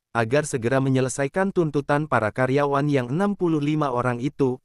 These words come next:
ucap Samadi. Adapun untuk kewenangan mengenai sanksi,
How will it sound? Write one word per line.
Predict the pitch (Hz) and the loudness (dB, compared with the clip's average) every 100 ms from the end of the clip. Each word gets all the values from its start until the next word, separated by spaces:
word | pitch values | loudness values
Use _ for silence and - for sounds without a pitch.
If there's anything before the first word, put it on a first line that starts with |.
| _ | _
ucap | 127 117 147 151 | -4 -2 0 0
Samadi. | 208 202 151 101 80 - _ _ _ _ _ _ | 0 0 0 -2 -6 -14 _ _ _ _ _ _
Adapun | 147 160 170 220 220 | 0 2 2 2 0
untuk | 151 135 131 | 0 -2 0
kewenangan | 127 120 120 151 | 0 2 2 0
mengenai | 175 151 127 117 127 | 0 0 0 0 0
sanksi, | 131 185 190 - 220 165 | -2 -2 -2 -2 -2 -2